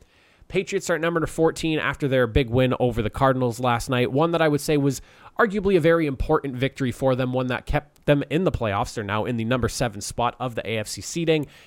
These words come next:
and one that they, I, I don't know if I would have called it a must-win, but one that was very important for the sake of the season.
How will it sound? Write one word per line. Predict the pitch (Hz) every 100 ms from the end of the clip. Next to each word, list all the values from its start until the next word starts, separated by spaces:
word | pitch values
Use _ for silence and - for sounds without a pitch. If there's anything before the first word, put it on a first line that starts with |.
| -
and | 147 127
one | 139 151
that | 143
they, | 143 131
I, | 123 - - - - -
I | 202
don't | 233
know | 190
if | 165
I | 151
would | 127
have |
called | - 143
it | 120
a | 110
must-win, | 127 160 - 180 180 160
but | 131
one | 135 160
that | 151 107
was | 104
very | 123 127 123
important | 110 - 131 127 135
for | - 123
the | -
sake | - 120 -
of | 104 90
the | 101
season. | - 120 113 139 151